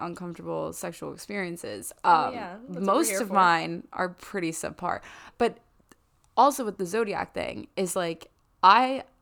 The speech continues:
Speaker 1: in my list, have added, like, all of their zodiac signs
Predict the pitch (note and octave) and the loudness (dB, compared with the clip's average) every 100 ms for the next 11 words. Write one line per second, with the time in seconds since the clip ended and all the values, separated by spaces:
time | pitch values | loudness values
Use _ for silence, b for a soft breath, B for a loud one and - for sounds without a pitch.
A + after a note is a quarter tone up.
0 | _ _ _ _ G3+ G#3+ G3+ E3+ E3 D3+ | _ _ _ _ -2 0 0 -2 -2 -2
1 | D3+ G#3 - - - _ - F#3 F3 - | -2 -4 -6 -8 -18 _ -10 -6 -6 0
2 | E3+ E3+ - - - - _ F3+ E3 - | 2 2 0 -4 -6 -12 _ -4 -4 -6
3 | _ - E3+ E3 E3 D#3+ - _ E3+ D#3+ | _ -4 0 0 -2 -6 -14 _ -6 -4
4 | D3 C#3+ C#3+ - E3 E3 D3+ D3 D3+ - | -2 -2 -4 -8 -4 -2 0 -2 -2 -4
5 | D#3 - G#3+ A#3 - | -6 -6 -4 -4 -6